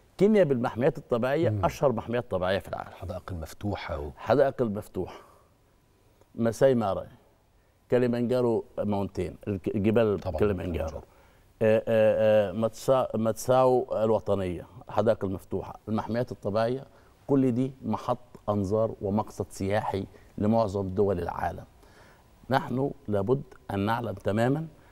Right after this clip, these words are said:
Speaker 1: أن هناك صناعات جديدة الآن في، للملابس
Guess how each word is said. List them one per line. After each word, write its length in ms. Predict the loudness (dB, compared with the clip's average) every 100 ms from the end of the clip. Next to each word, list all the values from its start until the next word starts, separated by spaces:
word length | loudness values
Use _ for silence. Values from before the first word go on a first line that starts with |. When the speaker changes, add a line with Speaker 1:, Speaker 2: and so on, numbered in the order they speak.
| _ -2
Speaker 1:
أن 160 | 0 0
هناك 600 | 0 2 0 0 -2 -4 -14 _ _ -14
صناعات 600 | -2 0 2 2 2 0 -4 -20 -20 _ -6
جديدة 520 | 0 2 4 4 4
الآن 440 | 2 0 -2 -2 -6 -10
في، 100 | -10 -4
للملابس 720 | -2 2 2 2 0 -8 -14